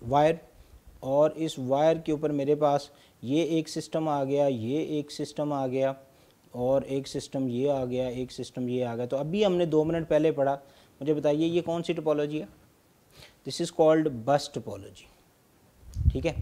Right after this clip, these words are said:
अगर मैं ऐसा करूँ, आपने क्योंकि नेटवर्किंग डिवाइसेस पढ़ ली हैं, अगर मैं ऐसा कहूँ, मैं कहूँ कि जनाब ये कंप्यूटर यहाँ से उतार के यहाँ पे मैंने ये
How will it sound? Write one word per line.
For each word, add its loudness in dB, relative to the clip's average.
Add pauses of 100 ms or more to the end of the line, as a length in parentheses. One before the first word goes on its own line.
(320)
अगर 6
मैं 4
ऐसा 6
करूँ, 4
आपने 4
क्योंकि 0
नेटवर्किंग 0
डिवाइसेस 2
पढ़ 6
ली 2
हैं, 2
अगर 2
मैं 0
ऐसा 2
कहूँ, 0
मैं 0
कहूँ -2
कि -2
जनाब 0
ये 0
कंप्यूटर -2
यहाँ 0
से -4
उतार 4
के -2
यहाँ 0
पे -4
मैंने -2
ये 0